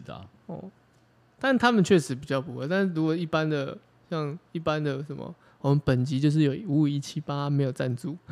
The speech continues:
Speaker 2: <laughs> 像五五一七八那种，就会，他就会疯狂跟你聊天。聊天、聊地、聊南、聊北那种，真的，真的。
Speaker 1: 可是不觉得有时候这样其实也蛮好的吗？有时候真的觉得还不错啦。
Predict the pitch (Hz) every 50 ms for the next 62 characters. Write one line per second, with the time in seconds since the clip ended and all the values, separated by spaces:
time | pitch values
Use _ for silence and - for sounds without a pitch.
0 | - 233 170 - - - _ - - - - _ _ _ _ 185 170 160 160 165
1 | 156 151 135 - 147 139 139 139 139 135 135 - - 156 - _ _ _ _ _
2 | _ _ _ _ _ - 147 120 - 143 135 156 - _ _ _ _ _ _ _
3 | _ _ _ - 156 170 185 170 - 165 156 160 139 120 123 127 139 147 - -
4 | 165 - _ 190 185 - _ _ _ _ _ _ _ _ _ _ _ _ _ _
5 | _ _ _ _ - - _ _ _ _ - 147 139 156 156 - 180 185 175 160
6 | 143 147 147 170 170 156 139 139 135 135 143 151 151 147 135 135 139 143 143 131
7 | 139 143 - 143 - 170 170 151 143 143 156 180 175 165 - _ _ - 131 131
8 | 135 151 - - - _ _ _ - - - - 127 127 135 156 - - _ _
9 | _ _ _ _ _ _ _ _ _ _ _ _ _ _ _ - 220 247 208 202
10 | 165 123 107 101 90 87 101 104 110 113 110 127 120 117 107 92 90 87 90 90
11 | 85 82 80 82 - 82 78 - 87 87 92 101 104 _ _ _ _ _ _ _
12 | _ _ _ _ _ _ - - - - - - - _ _ _ - 135 143 139
13 | - 185 240 226 240 226 175 120 110 107 98 98 95 90 87 - 107 98 87 76
14 | -